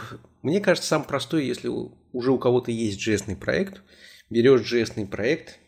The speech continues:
добавляешь туда Т С конфиг, э, добавляешь команду для сборки этого всего в J S и переименовываешь свои файлы из J S в Т С. Ну, можно часть даже. И, соответственно, у тебя в целом все должно работать.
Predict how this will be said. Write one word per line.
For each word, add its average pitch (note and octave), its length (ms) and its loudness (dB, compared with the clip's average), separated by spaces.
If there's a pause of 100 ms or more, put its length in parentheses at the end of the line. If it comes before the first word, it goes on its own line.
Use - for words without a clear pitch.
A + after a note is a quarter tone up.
(160)
добавляешь G#2 1300 -4 (120)
туда G2+ 600 -2 (340)
Т G#2+ 160 0
С - 60 -6
конфиг, - 460 -8 (600)
э, G2 340 -6 (180)
добавляешь G#2+ 420 2
команду G#2+ 420 0
для G2+ 220 -2
сборки A2 400 -2
этого - 180 -20
всего F#2+ 300 -14
в F#2 100 -16
J D#3+ 280 -4
S - 160 -14 (340)
и E3 120 -4
переименовываешь A2+ 680 -2
свои G#2+ 180 -6
файлы G#2 440 -2
из G2 100 -4
J - 160 -6
S G#2+ 100 -6
в - 140 -16
Т G2 200 0
С. - 140 -16 (480)
Ну, E3+ 240 -2
можно A#2+ 240 0
часть - 320 -8
даже. - 240 -16 (720)
И, C3+ 180 -2
соответственно, A2 540 -6
у G2 100 -10
тебя A2 280 0
в A#2+ 100 -12
целом A#2+ 260 0
все G2 140 -6
должно G2 240 -6
работать. G2+ 420 -2